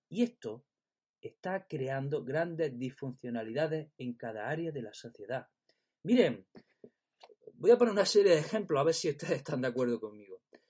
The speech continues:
Muchos hombres, mm, sienten que conquistar a una mujer es estar chateando durante días y días con una mujer que no has visto y que seguramente no vas a ver.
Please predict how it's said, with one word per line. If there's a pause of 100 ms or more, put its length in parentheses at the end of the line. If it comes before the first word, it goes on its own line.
(480)
Muchos
hombres, (680)
mm,
sienten (100)
que
conquistar
a
una
mujer
es
estar
chateando
durante
días (120)
y
días
con
una
mujer
que
no
has
visto
y
que
seguramente
no
vas
a
ver.